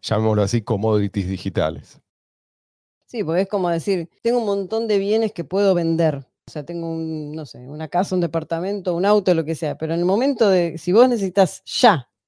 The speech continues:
Speaker 2: por algún motivo, dinero, bueno,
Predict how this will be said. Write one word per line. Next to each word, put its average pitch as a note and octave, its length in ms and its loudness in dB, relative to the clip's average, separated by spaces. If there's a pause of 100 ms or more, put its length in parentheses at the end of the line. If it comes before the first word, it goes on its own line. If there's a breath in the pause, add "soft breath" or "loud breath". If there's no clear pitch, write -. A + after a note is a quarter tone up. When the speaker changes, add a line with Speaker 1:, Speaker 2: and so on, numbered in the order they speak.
(100)
Speaker 2:
por E3+ 140 -2
algún F#3+ 220 4
motivo, D#3+ 580 0 (120)
dinero, G3 600 4 (500)
bueno, D#3 360 2